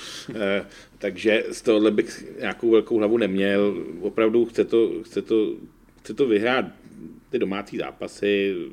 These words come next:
a i tu Evropu. Já chci být na jaře v Evropě a, a věřím, že tu ligu, to druhý místo nějakým způsobem už si pak pohlídáme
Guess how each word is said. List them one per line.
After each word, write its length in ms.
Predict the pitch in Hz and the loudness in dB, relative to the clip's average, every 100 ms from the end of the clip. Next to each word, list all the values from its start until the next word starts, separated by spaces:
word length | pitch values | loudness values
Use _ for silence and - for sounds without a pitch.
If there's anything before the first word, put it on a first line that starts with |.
| - | -16
a 260 | - 98 95 | -14 -10 -8
i 140 | 98 | -8
tu 220 | - 123 | -4 -2
Evropu. 580 | 80 82 87 - 95 90 85 | -2 -6 -10 -8 -6 -4 -6
Já 180 | 80 | -8
chci 380 | 78 - 95 87 | -14 -8 -6 -4
být 220 | 85 90 | -4 -6
na 80 | 87 | -6
jaře 300 | 85 90 92 - - - - - | -8 -4 -6 -6 -20 -12 -12 -10
v 40 | |
Evropě 640 | 82 85 - 92 90 90 | -8 -8 -6 -4 -4 -4
a, 200 | 78 87 - - - - - - | -8 -10 -14 -20 -20 -20 -20 -14
a 280 | 82 82 82 | -8 -6 -4
věřím, 340 | 82 92 87 | -4 -4 -6
že 180 | 90 82 | -4 -6
tu 240 | - 90 | -6 -4
ligu, 360 | 87 80 87 87 | -2 -2 -4 -4
to 220 | 92 87 | -2 -4
druhý 260 | 85 82 90 | -4 -10 -10
místo 280 | 90 - | -12 -10
nějakým 320 | 92 76 - 87 | -10 -10 -12 -16
způsobem 560 | - - 85 90 87 - _ _ _ _ _ - - _ _ 82 | -16 -16 -10 -8 -8 -16 _ _ _ _ _ -20 -20 _ _ -18
už 400 | 87 - - - | -16 -16 -18 -16
si 220 | - 90 | -8 -6
pak 200 | 95 90 | -6 -8
pohlídáme 760 | 82 80 82 85 85 87 90 | -6 -6 -4 -4 -4 -6 -8